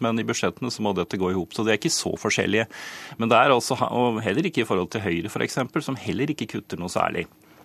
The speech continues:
Kutter litt, mens F R P altså har noen dype kutt. Eh,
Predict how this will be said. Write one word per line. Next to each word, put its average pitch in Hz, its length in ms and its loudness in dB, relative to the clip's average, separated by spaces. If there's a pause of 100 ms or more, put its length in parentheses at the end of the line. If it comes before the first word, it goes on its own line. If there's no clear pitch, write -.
(220)
Kutter 123 240 -2
litt, - 380 0 (480)
mens 107 260 0
F - 160 0
R 123 80 0
P 131 160 -2
altså 117 300 0
har 110 160 2
noen 113 480 -2 (100)
dype 107 360 0
kutt. - 340 -2 (240)
Eh, 98 400 2